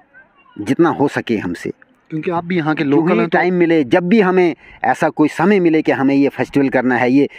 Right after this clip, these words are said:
Speaker 1: ये event करना है, ये occasion को celebrate करना है, तो मुझे नहीं लगता हम पीछे हटेंगे।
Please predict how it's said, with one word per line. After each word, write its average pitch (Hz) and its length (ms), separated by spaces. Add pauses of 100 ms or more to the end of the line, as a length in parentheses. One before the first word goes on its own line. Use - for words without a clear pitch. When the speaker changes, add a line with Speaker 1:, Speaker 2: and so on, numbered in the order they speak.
(220)
Speaker 1:
ये 143 180 (240)
event 190 240
करना 139 280
है, 117 260
ये 127 120
occasion 180 520
को 151 140
celebrate 143 420
करना 139 260
है, 147 100
तो 226 240 (300)
मुझे 143 220
नहीं 277 120
लगता 196 220
हम 147 100
पीछे 135 300
हटेंगे। 127 460